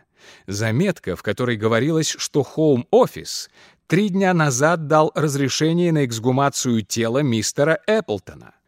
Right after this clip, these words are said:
«Что?» Мистер Кин продолжил. Дерек Кейпл поднимается к себе в комнату и что-то видит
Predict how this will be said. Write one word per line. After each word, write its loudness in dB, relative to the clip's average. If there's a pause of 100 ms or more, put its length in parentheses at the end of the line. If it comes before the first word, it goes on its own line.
(1400)
«Что?» -4 (1300)
Мистер -2
Кин -4
продолжил. -4 (760)
Дерек 0 (160)
Кейпл 0
поднимается -2
к -12
себе 0
в -16
комнату -4
и -4
что-то -2
видит -2